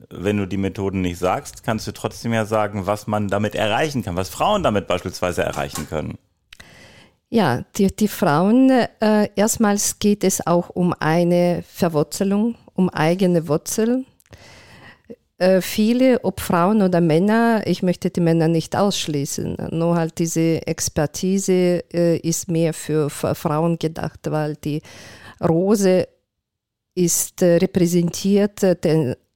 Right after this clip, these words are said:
Speaker 2: Körper einer Frau. So. Und wenn eine Frau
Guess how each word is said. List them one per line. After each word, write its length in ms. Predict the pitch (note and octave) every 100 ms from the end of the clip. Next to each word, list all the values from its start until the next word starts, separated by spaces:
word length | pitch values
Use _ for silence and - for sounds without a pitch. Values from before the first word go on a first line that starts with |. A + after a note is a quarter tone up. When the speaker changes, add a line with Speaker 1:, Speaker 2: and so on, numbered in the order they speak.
| _ _ _ _ _
Speaker 2:
Körper 460 | - F3+ - E3+ -
einer 240 | D#3+ D3
Frau. 420 | D#3 - B2 - - _ _
So. 320 | - A#2 - F3 _ - - - - - _
Und 220 | - F3+ G3
wenn 180 | G3
eine 220 | G3 G3 F#3
Frau 640 | - F#3+ G#3 A#3 B3